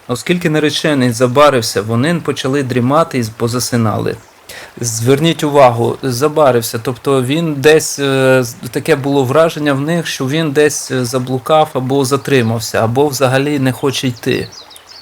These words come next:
Це можна дуже добре зараз порівняти з тим, е, ну, з тим, е, становищем багатьох християн.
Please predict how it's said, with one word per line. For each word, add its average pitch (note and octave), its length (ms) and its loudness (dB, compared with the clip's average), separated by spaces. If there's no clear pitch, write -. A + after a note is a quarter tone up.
Це - 180 2
можна C#3+ 360 0
дуже C#3 300 -4
добре C#3 340 0
зараз C3 320 0
порівняти C3 600 -2
з - 80 -4
тим, D3+ 300 -2
е, A#2+ 200 -6
ну, B2+ 240 0
з A2+ 80 -8
тим, C3 440 0
е, A#2+ 40 0
становищем A#2+ 680 -4
багатьох A#2+ 460 0
християн. B2+ 600 -2